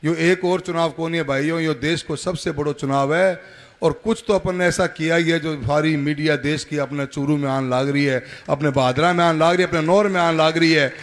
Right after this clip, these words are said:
मैं थाने सारा ने कहूँ, ठंडे दिमाग से सोच के जरूर देखियो। ये आवाज़ जो उठाई है, ये आवाज़ आपके आने वाले बच्चों के कल के भविष्य के लिए उठाई है,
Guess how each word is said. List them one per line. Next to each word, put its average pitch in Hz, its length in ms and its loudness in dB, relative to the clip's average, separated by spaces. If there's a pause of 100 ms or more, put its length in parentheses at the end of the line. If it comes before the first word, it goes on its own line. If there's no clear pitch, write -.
(260)
मैं 151 120 2
थाने 151 260 0
सारा 175 280 2
ने 185 60 0
कहूँ, 180 280 0
ठंडे 196 300 0
दिमाग 170 320 -2
से 160 160 -4
सोच 180 300 0
के 180 100 0
जरूर 160 240 0
देखियो। 151 460 -6 (420)
ये 139 80 0
आवाज़ 208 380 4
जो 240 160 2
उठाई 226 340 0
है, 196 260 2 (480)
ये 160 100 2
आवाज़ 233 520 6
आपके 254 320 2
आने 240 240 4
वाले 240 240 4
बच्चों 226 340 0
के 226 120 2
कल 247 180 0
के 226 160 2
भविष्य 226 380 2
के 220 120 0
लिए 214 120 4
उठाई 185 340 0
है, 156 160 2